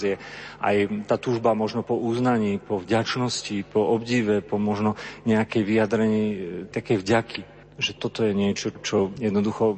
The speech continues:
nemôžeme si, ten život je tak niekedy náročný a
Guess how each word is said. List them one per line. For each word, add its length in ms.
nemôžeme 640
si, 240
ten 320
život 320
je 320
tak 400
niekedy 400
náročný 560
a 80